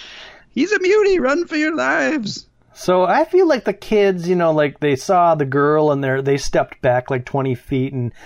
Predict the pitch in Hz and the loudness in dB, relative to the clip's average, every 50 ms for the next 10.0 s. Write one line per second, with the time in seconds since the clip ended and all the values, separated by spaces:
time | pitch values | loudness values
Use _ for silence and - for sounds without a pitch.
0 | - - _ - 139 - 160 156 151 139 135 135 - _ - 196 170 160 156 160 | -20 -16 _ -10 -8 -4 -4 -2 -2 -2 -2 -4 -4 _ -2 0 0 2 2 2
1 | 180 196 180 151 139 139 135 131 - - - - - - - - - 156 160 180 | 2 2 2 2 2 0 -2 -6 -10 -18 -20 -20 -20 -14 -8 -4 -2 -2 0 -2
2 | 180 - - 156 143 139 135 123 - - 165 170 170 170 180 180 - - 170 143 | -4 -2 0 0 0 0 -2 -4 -2 0 2 2 2 2 0 0 -2 -2 -2 0
3 | 123 113 110 110 135 139 151 143 135 - 151 135 120 95 123 127 127 131 143 147 | 0 -2 -2 0 0 0 0 0 0 0 0 0 0 0 2 2 2 4 4 2
4 | 147 151 147 135 120 113 139 131 127 127 117 113 - - 127 127 120 - - - | 2 2 0 -2 -6 -6 -4 -2 -2 -2 -2 -2 -6 -6 -6 -6 -6 -6 -4 -4
5 | 139 127 - - 135 127 117 110 110 113 117 - - 113 - - 120 120 123 123 | -2 -2 -2 -4 -6 -4 -4 -4 -4 -4 -6 -6 -8 -8 -6 -6 -6 -4 -2 -2
6 | 110 123 131 123 - 139 131 - - 143 139 135 143 139 131 - 160 156 - - | 0 0 0 0 0 -2 -2 -2 -2 -2 -2 0 -2 -4 -6 -8 -10 -12 -12 -16
7 | - - - - - 131 120 262 226 175 135 175 214 240 233 180 127 117 110 104 | -20 -20 -12 -8 -8 -6 -4 -4 -4 -4 -2 -2 -2 -2 0 0 -2 -2 -2 -4
8 | 104 131 123 117 117 123 120 120 - 135 131 135 147 151 139 151 143 123 113 117 | -4 -4 -4 -2 -2 -4 -4 -4 -4 -4 -2 -2 -2 -2 -4 -4 -4 -2 -4 -4
9 | - - 143 139 139 131 127 127 120 117 120 117 117 113 110 107 107 104 - | -4 -4 -4 -4 -4 -4 -4 -4 -4 -6 -6 -6 -6 -6 -4 -4 -6 -8 -8